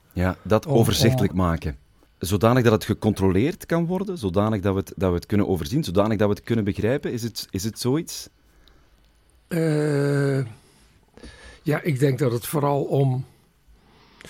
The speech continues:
Speaker 2: nou ja, het gaat soms ook om begrip. Het gaat soms om onderwijs.
Speaker 1: Mhm.
Speaker 2: Eh, het, het kan ook echt om spel gaan.
Speaker 1: Ja.
Speaker 2: Zowel voor, voor volwassenen als kinderen.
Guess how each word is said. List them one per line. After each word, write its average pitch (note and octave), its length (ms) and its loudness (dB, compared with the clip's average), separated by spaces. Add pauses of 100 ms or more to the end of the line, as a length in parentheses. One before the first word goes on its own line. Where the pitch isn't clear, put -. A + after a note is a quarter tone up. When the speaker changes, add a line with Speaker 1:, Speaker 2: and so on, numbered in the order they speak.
(640)
Speaker 2:
nou D#3 180 -2
ja, D#3+ 120 0
het E3 120 -4
gaat D#3+ 200 -2
soms G3 340 2
ook F3 240 0
om E3+ 180 2
begrip. D3 600 -2 (580)
Het C#3+ 220 -6
gaat C3+ 220 0
soms D#3 380 -2
om D3 360 -4 (300)
onderwijs. D3+ 920 2 (360)
Speaker 1:
Mhm. F2+ 260 -2 (460)
Speaker 2:
Eh, D#3+ 100 -10 (840)
het, - 260 -14
het - 140 -6
kan C#3 220 2
ook C3+ 160 0
echt - 260 -4
om B2+ 180 0
spel D3+ 460 -2
gaan. F3+ 420 -2 (440)
Speaker 1:
Ja. G#2+ 180 2
Speaker 2:
Zowel C3+ 380 -2
voor, C#3 420 -2 (960)
voor B2+ 420 -4
volwassenen C3 600 0
als A#2 160 -2
kinderen. D#3 520 -2